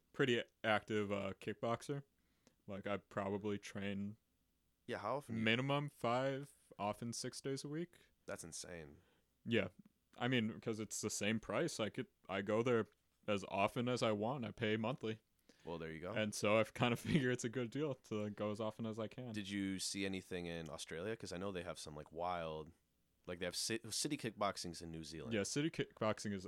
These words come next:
Speaker 1: in Auckland, I believe.
Speaker 2: Yeah, yeah, yeah. But, um, city kickboxing, by the way, for people listening, is, uh, it's Israel Adesanya, Dan Hooker, and Alexander Volkanovski, and, uh, uh, many other people. Those are just
Speaker 1: Kai
Speaker 2: notable.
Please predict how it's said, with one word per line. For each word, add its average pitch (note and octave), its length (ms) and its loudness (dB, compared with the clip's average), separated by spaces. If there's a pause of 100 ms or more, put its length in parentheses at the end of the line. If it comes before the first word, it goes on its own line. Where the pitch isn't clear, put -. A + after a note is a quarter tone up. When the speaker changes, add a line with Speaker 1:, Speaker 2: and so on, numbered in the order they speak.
(160)
Speaker 1:
in F#2+ 260 -2 (200)
Auckland, F#2 480 -4
I - 60 -10
believe. - 380 -10
Speaker 2:
Yeah, D#2+ 140 -4
yeah, D2 40 -4 (140)
yeah. G#1 80 -14 (200)
But, E2 260 -4
um, D#2 560 -4 (400)
city G2+ 280 -4
kickboxing, E2 540 -6
by D2+ 120 -6
the D2 80 -6
way, C#2+ 200 -8
for - 140 -16
people D2 200 -10
listening, C2+ 340 -10
is, C2 380 -14
uh, B1 240 -12 (160)
it's - 300 -12
Israel E2+ 340 -4
Adesanya, D2+ 800 -6 (100)
Dan D#2+ 180 -6
Hooker, D#2 460 -8
and C#2 440 -10
Alexander D2 420 -10
Volkanovski, C2 800 -12
and, G2+ 140 -6
uh, - 80 2 (100)
uh, A2+ 60 -2 (220)
many G2+ 300 0
other C#2+ 160 -4
people. - 320 -12
Those E2+ 180 -4
are D2+ 40 -16
just D2+ 120 -8
Speaker 1:
Kai G#2+ 140 0
Speaker 2:
notable. D2 120 -4